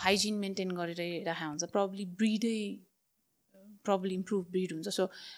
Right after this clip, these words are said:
I have not really looked into that because antimicrobial resistance has been identified to be mostly the problem of, uh, lower and middle income countries, not much in the West apparently। Um, तर त्यहाँको रेगुलेटेड चाहिँ हुन्छ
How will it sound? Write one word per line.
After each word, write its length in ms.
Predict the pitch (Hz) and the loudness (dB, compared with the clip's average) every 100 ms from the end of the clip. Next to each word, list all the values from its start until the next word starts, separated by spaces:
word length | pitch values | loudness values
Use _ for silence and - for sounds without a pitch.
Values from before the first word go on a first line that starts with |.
| - | 2
I 100 | 208 | 4
have 160 | 240 233 | 6 4
not 260 | 220 214 | 2 0
really 320 | 190 190 185 175 - _ - | -2 -2 -2 -4 -8 _ -12
looked 480 | 170 175 180 - | -6 0 0 2
into 200 | 226 220 | 2 4
that 260 | 226 247 196 | 4 4 4
because 380 | 196 208 190 - | 2 4 4 2
antimicrobial 520 | 208 202 208 196 196 190 | 2 4 4 4 2 2
resistance 480 | 185 202 208 202 - | 2 4 4 2 2
has 100 | 185 | 2
been 160 | 190 190 | 2 2
identified 640 | 180 - 185 180 175 196 - - - _ - | 2 2 2 2 2 -2 -10 -18 -20 _ 6
to 120 | 208 | 8
be 120 | 190 185 | 8 4
mostly 380 | 185 185 - | 4 2 4
the 180 | 202 - | 4 6
problem 300 | 202 202 208 | 4 4 2
of, 240 | 202 190 190 | 0 0 2
uh, 140 | 185 | 4
lower 280 | 185 185 185 | 4 4 4
and 140 | 185 | 2
middle 200 | 180 180 | -2 -2
income 260 | 196 202 214 | -2 -4 -4
countries, 600 | 226 226 285 320 - - _ _ - - _ _ - | -4 -6 -6 -6 -6 -8 _ _ -20 -20 _ _ 0
not 320 | 196 180 185 | 2 2 0
much 600 | 175 160 - - - - 180 | -4 -2 0 0 -2 -6 -8
in 160 | 156 | -8
the 100 | 151 | -8
West 320 | 165 160 - | -12 -4 -2
apparently। 640 | - 190 208 180 180 170 _ _ _ _ _ _ _ - | -2 -8 -10 -16 -18 -20 _ _ _ _ _ _ _ -6
Um, 500 | 170 175 175 175 175 - | -4 -4 -6 -6 -6 2
तर 120 | 226 220 214 202 - - | 4 6 8 6 4 0
त्यहाँको 240 | 233 233 | 2 4
रेगुलेटेड 500 | 214 202 202 180 - | 4 4 2 0 -2
चाहिँ 220 | - 202 202 | -4 -4 -4
हुन्छ 380 | 170 165 175 | -8 -8 -10